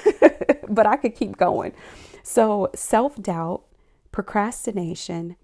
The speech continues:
perfectionism, negative self-talk and, and criticism, overthinking, comparison, analysis paralysis, uh, proving others wrong and pride,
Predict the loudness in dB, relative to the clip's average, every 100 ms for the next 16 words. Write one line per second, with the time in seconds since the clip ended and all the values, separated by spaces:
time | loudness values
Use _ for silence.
0 | -10 -10 -6 -10 -8 -10 -6 -6 -6 -8
1 | -10 -12 _ _ _ -4 -2 0 2 0
2 | 0 -6 -6 -4 -2 -2 -4 -6 -6 -4
3 | -6 -4 -4 -4 -4 -6 -6 -8 -6 0
4 | 0 2 -4 -4 -8 -6 -8 -8 -8 -14
5 | -20 _ -4 -4 -2 -4 -4 -2 -4 -6
6 | -6 -6 _ -4 -2 -2 -4 -6 -10 -8
7 | -4 -2 -2 -4 -6 -6 -6 -6 -16 -20
8 | -20 -12 0 0 0 -4 -8 _ -4 2
9 | 2 2 0 0 0 0 -2 -4 -2 -4
10 | -6 -4 -4 -2 -4 -8